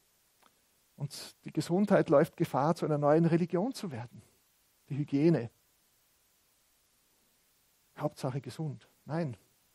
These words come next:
Es geht nicht zuerst um Corona, um Politik, um Wohlstand, um Wirtschaft, nicht um Geld.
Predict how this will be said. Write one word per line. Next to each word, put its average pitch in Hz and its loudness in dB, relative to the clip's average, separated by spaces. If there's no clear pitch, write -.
Es - -20
geht 156 2
nicht 196 2
zuerst 165 4
um 165 -2
Corona, 170 2
um 143 2
Politik, 175 0
um 160 0
Wohlstand, 180 4
um 185 6
Wirtschaft, 220 4
nicht 190 0
um 170 -4
Geld. 185 2